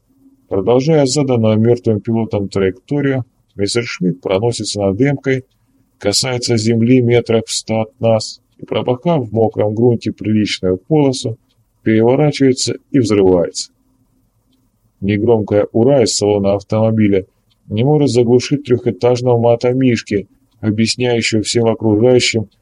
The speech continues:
на каком месте и как он хотел бы видеть таких пижонов, как я. «Виноват, каюсь», пытался оправдаться я, но очень уж захотелось проучить эту заразу. «Но ты же видел, Миха, как он на нас заходил,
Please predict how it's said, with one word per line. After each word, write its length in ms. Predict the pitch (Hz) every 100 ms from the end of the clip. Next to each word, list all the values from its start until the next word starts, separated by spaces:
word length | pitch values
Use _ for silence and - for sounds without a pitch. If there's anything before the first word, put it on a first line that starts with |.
| _ _
на 160 | 98 104
каком 360 | 120 - 127
месте 380 | 127 147 127 127
и 180 | 127 113
как 340 | - 123 139
он 120 | 156 135
хотел 360 | 139 127 127
бы 140 | 123 123
видеть 320 | 127 117 113
таких 380 | 117 - 110 -
пижонов, 480 | 123 104 101 95 92
как 200 | 110 -
я. 240 | 98 85 - _ _ _ _ _ _ _ _ _ _ _ -
«Виноват, 720 | - 95 127 156 190 160 -
каюсь», 520 | - 156 151 101 - - _ _ _
пытался 520 | 127 127 123 104 120
оправдаться 600 | 117 127 120 113 101 -
я, 280 | 117 110 90 - _ _ _ _
но 340 | 98 120 147
очень 320 | 190 175 143 123
уж 120 | 110
захотелось 600 | 131 127 143 156 139 117
проучить 560 | - 113 131 143 - 170
эту 200 | - 113
заразу. 580 | 139 143 117 87 - - _ _ _ _ _ _ -
«Но 200 | 95 117
ты 200 | - 117
же 160 | 101
видел, 280 | 113 139 131
Миха, 380 | 123 143 123 107
как 260 | 123 120
он 120 | 135 120
на 100 | 123
нас 220 | 120 101
заходил, 600 | 117 - 131 127 107